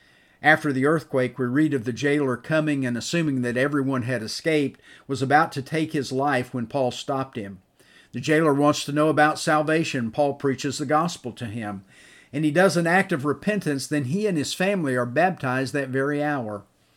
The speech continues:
More were added to that Philippian church.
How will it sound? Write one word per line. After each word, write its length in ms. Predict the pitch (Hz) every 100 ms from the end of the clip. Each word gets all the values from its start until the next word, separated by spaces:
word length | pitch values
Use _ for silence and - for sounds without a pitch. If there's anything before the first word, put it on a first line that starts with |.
| _ _ _ _ -
More 400 | 139 160 151 139
were 200 | 127 131
added 360 | 139 147 127 -
to 80 |
that 260 | 123 123 -
Philippian 500 | 127 123 123 123 120
church. 680 | - 156 123 104 - -